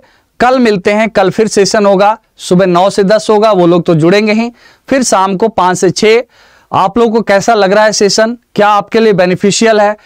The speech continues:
सेशन लगातार चलना चाहिए, तो मुझे एक बार बताइएगा, कमेंट बॉक्स में भी बताइएगा, चैट बॉक्स में भी बताइए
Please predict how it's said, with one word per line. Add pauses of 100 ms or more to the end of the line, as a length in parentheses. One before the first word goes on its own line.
(140)
सेशन
लगातार
चलना
चाहिए, (220)
तो
मुझे
एक
बार
बताइएगा, (360)
कमेंट
बॉक्स
में
भी
बताइएगा,
चैट
बॉक्स
में
भी
बताइए